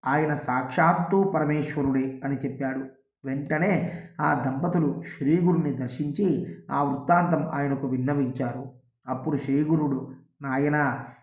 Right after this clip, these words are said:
నీవి విషయం ఎవ్వరికీ చెప్పవద్దు. చెబితే సంపద నశిస్తుంది. స్వధర్మాన్ని అనుసరిస్తూ భోగభాగ్యాలను అనుభవించి తరువాత నిరామయులై ముక్తి పొందుతారు"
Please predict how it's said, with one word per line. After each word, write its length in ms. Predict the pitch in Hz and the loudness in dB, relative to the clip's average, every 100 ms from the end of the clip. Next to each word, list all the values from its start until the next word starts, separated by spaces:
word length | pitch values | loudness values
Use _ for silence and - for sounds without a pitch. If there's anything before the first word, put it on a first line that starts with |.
| - | -8
నీవి 340 | 143 156 143 135 | -2 2 4 4
విషయం 380 | 131 131 165 | 2 2 2
ఎవ్వరికీ 460 | 147 135 147 156 170 | 2 2 2 0 2
చెప్పవద్దు. 760 | 180 151 127 139 131 127 - - _ _ 143 | 0 0 -2 -2 -2 -4 -10 -14 _ _ -4
చెబితే 340 | 143 160 165 | 0 2 2
సంపద 400 | 143 135 139 165 | 2 0 2 2
నశిస్తుంది. 800 | 147 127 139 - 135 123 123 - - _ _ _ | 2 0 -2 -2 -4 -4 -6 -10 -20 _ _ _
స్వధర్మాన్ని 600 | 135 151 180 180 170 160 - | 0 2 4 4 2 2 0
అనుసరిస్తూ 800 | 131 139 139 135 202 190 123 - - - | -4 -2 -2 0 2 2 2 -2 -10 -8
భోగభాగ్యాలను 1040 | 123 156 175 180 170 160 139 147 147 139 143 | 2 2 4 4 6 6 4 4 2 0 -4
అనుభవించి 880 | 123 127 143 143 139 233 147 - - - | -4 0 0 0 0 0 0 -2 -10 -6
తరువాత 600 | 143 143 147 147 123 123 - | -2 2 4 2 0 -4 -4
నిరామయులై 1000 | 135 139 156 170 160 151 160 190 131 - - 151 | -2 2 4 4 4 2 2 2 0 -4 -10 -8
ముక్తి 300 | 131 - - | -8 -4 -4
పొందుతారు" 800 | 143 139 139 135 131 127 127 | -2 -2 -2 -2 -4 -4 -8